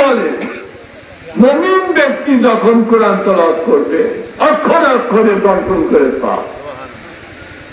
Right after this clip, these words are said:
কিন্তু তোমাকে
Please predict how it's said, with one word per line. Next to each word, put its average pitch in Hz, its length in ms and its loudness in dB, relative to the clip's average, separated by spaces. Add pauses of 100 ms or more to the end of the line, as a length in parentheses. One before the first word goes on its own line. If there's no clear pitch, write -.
(1160)
কিন্তু 285 360 4 (920)
তোমাকে 262 380 2